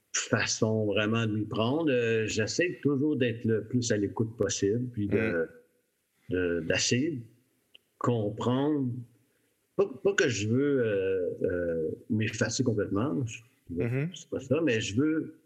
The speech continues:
Speaker 1: vraiment comprendre c'est quoi le, le, les, les, la, l'univers d'un, d'un metteur en scène ou d'un, d'un chorégraphe pour, euh,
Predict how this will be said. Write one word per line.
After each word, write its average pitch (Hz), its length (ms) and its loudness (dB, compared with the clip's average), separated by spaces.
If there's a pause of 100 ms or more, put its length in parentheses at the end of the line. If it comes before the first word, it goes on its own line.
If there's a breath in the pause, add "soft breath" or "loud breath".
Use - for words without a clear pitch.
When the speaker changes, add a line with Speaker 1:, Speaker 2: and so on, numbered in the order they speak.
Speaker 1:
vraiment 135 600 0 (160)
comprendre 120 480 0
c'est 113 140 -4
quoi 135 280 2
le, 110 320 2
le, 92 400 0 (840)
les, 98 200 2
les, 95 160 0
la, 92 280 0
l'univers 120 840 2
d'un, 98 280 0 (440)
d'un 101 220 0
metteur 95 320 0
en 90 60 -2
scène 107 220 2
ou 98 80 0
d'un, 82 1120 -2
d'un 107 60 0
chorégraphe 101 580 0 (180)
pour, 117 300 4
euh, 107 200 0